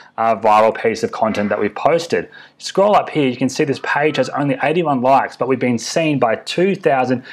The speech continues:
six hundred people for free. So that's pretty cool. I'll jump over to the nurse example here, and this was the dead page that we haven't done a post for in months. Uh, the last post we did was in September ten.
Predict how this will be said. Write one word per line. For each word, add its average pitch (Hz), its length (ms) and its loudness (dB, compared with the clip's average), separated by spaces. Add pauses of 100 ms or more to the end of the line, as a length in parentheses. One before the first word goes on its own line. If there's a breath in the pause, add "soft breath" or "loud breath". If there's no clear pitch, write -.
(120)
six - 360 -4
hundred 131 540 -2
people 135 560 -2
for 110 220 -4
free. 120 640 0 (320 loud breath)
So 143 140 0
that's 202 180 4
pretty 170 240 0
cool. 143 440 2 (680)
I'll 123 80 0
jump 175 280 0
over 202 160 -2
to 185 100 -8
the 151 140 0
nurse 139 320 2
example 139 480 -2
here, 101 180 0
and 113 100 2
this 139 160 -4
was 185 140 -2
the 175 80 4
dead 135 340 2
page 117 360 2
that 127 100 2
we 120 80 -2
haven't 151 300 -2
done 160 120 2
a 147 60 -2
post 127 380 0
for 120 160 2
in 101 100 -2
months. 113 400 -2 (420 loud breath)
Uh, - 60 -6
the 113 100 0
last 120 300 2
post 120 240 -2
we 113 60 -6
did 113 100 -2
was 104 140 -4
in 101 100 0
September - 560 -2
ten. 135 560 -2